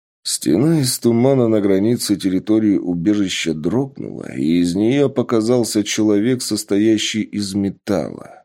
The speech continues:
Любой сразу опознал бы в нем робота, а массивный пулемет в руках явно демонстрировал, что робот боевой.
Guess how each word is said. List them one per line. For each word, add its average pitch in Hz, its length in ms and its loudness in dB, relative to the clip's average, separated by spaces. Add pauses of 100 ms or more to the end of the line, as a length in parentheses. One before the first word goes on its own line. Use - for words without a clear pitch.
Любой 131 420 0
сразу 135 400 0
опознал 113 560 0
бы 107 140 2
в 104 60 0
нем 120 240 2
робота, 113 800 -2
а 65 120 -8
массивный 90 680 -2
пулемет 85 560 0
в 85 80 -8
руках 78 500 -8
явно 139 520 -2
демонстрировал, 92 840 0
что - 240 -4
робот 78 340 -4
боевой. 82 880 -2